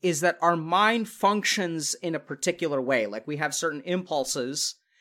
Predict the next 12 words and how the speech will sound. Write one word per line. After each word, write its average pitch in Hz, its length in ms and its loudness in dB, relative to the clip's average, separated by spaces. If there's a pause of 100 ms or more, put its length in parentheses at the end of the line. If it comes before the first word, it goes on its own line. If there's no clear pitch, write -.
(140)
and 156 160 -4
then 147 80 -4
we 151 80 -2
have 143 120 -2
certain 143 280 -6
feelings, 143 600 -2
and 147 180 -8
then 139 120 -4
those 139 200 -4
impulses 180 580 -2
and 151 120 -6
feelings 156 540 -6